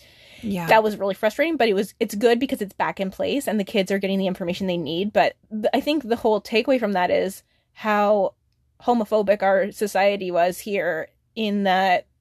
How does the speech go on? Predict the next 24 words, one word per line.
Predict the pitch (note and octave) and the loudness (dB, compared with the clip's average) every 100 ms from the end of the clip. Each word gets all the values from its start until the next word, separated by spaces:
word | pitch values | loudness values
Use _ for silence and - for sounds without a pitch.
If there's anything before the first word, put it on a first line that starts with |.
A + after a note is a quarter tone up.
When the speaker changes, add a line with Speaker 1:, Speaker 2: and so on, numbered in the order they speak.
| _ | _
Speaker 2:
they | - G#3 | -8 0
were | |
like, | G3 F#3 | 0 2
"No, | G#3+ C#4+ C#4 | 4 6 6
we | A#3+ | 2
can't | - C4 A#3+ | -2 -2 0
let | A#3+ A#3 | 2 0
Kathleen | - B3 B3 C4 C4 A3+ | -2 -8 -6 -4 -4 -2
win," | G#3 B3 | 0 0
as | G3+ D4 | 0 -2
if | D4 | -4
she's | - C4+ - | -2 -2 0
the | |
one | G3 F#3+ | -2 0
writing | F3+ F3 D#3+ | 0 0 -2
it, | C#3+ - | -6 -2
too. | B3+ | 0
Speaker 1:
And | F#3+ | 4
all | A3 A3 B3 | 6 6 4
of | B3+ | -2
the | |
misinformation | C4 G#3 - A3 G3+ A3 F#3 F3+ - B3 C4 G#3 | -2 -2 -4 -6 -6 -8 -8 -8 -6 -6 -6 -8
was | G#3 F#3+ | -6 -6
saying, | - G3 F#3 F#3+ F#3 | -4 -4 -2 -2 -2